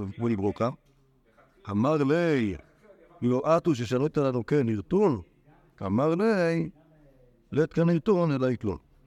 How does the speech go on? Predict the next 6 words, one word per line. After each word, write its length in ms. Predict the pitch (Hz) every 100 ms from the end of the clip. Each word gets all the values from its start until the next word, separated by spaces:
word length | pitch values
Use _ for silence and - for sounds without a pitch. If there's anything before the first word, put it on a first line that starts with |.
| _ _ -
אוקיי? 280 | 101 165 143
כלומר, 240 | 131 101 80 _ _ _ _ _ _ _ - _ _ _ _ - _ - 139 - -
נתן 360 | 139 220 220
הבבלי, 420 | 170 170 190 143
זה, 120 | 120
זה, 120 | 127